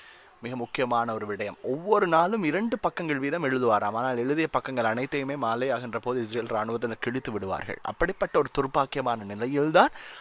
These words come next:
அவர் இந்த சம்பவத்தை செய்து முடித்து ஒரு சர்வதேச புனைக்கதையாளராக இப்போது விருது பெற்ற அங்கீகாரம் கொடுக்கப்பட்டிருக்கிறார். மட்டுமல்ல, அபு,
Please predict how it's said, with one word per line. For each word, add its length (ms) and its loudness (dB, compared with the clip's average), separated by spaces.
அவர் 280 0
இந்த 460 -2
சம்பவத்தை 760 -4
செய்து 460 0
முடித்து 440 -4
ஒரு 280 -4
சர்வதேச 680 -2
புனைக்கதையாளராக 1000 0
இப்போது 420 -6
விருது 300 2
பெற்ற 300 0
அங்கீகாரம் 500 0
கொடுக்கப்பட்டிருக்கிறார். 720 -2
மட்டுமல்ல, 500 -2
அபு, 360 -2